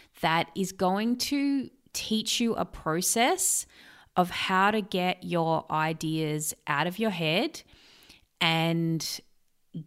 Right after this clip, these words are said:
get them actually created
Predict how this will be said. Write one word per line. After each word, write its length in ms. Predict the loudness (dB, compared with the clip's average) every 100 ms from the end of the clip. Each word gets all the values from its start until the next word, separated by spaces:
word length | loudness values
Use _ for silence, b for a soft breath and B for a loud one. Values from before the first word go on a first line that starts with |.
| _ _ _
get 280 | 2 2 4
them 180 | 2 2 0
actually 720 | -2 -2 -2 0 0 -4 -8 _
created 640 | -8 -4 -2 0 0 0